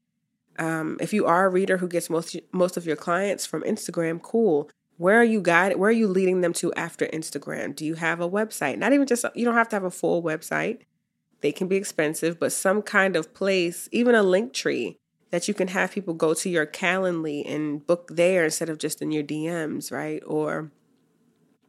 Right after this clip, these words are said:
you have a Patreon. So you have your own little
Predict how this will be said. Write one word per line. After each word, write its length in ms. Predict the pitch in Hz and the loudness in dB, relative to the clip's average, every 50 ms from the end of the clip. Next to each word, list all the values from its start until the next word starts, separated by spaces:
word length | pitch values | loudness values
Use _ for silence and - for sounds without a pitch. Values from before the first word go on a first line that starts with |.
| _ _ - | _ _ -4
you 140 | 175 185 180 | -2 0 2
have 160 | 175 170 170 | 2 2 0
a 60 | 170 | 0
Patreon. 840 | - - 185 190 233 - - 262 233 202 180 165 160 160 - 143 - - _ _ _ _ _ - | 0 4 6 6 6 8 8 8 10 10 8 6 6 4 2 0 -2 -8 _ _ _ _ _ -2
So 580 | - - 202 180 175 175 165 165 165 160 160 - _ _ _ _ _ _ _ _ _ _ _ _ _ - | 4 10 10 10 10 10 8 6 4 2 0 -6 _ _ _ _ _ _ _ _ _ _ _ _ _ 0
you 160 | 196 208 208 | 4 8 10
have 180 | 208 196 190 202 | 10 10 10 10
your 160 | 196 - - | 8 8 8
own 300 | 151 180 208 220 220 208 | 8 10 10 10 8 8
little 500 | 190 175 175 170 170 165 160 156 - | 6 8 8 6 4 4 2 0 -2